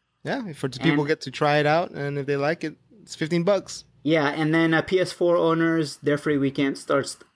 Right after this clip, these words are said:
Speaker 2: uh, a week later. So just keep that in mind if you wanna try it. But this game,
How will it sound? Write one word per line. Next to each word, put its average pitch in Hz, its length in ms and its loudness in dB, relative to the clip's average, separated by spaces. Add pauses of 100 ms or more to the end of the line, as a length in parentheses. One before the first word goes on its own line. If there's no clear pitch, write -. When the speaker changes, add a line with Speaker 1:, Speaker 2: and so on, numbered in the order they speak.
(160)
Speaker 2:
uh, 117 360 2
a 113 120 0
week 120 200 0
later. 107 380 0
So - 180 -2
just 107 220 -6
keep 117 200 -4
that 113 120 -4
in 110 100 -6
mind 156 360 2
if 107 180 -4
you 113 100 -2
wanna 110 240 0
try 131 280 0
it. 143 200 2
But 117 240 -2 (540)
this 139 240 0
game, 139 420 2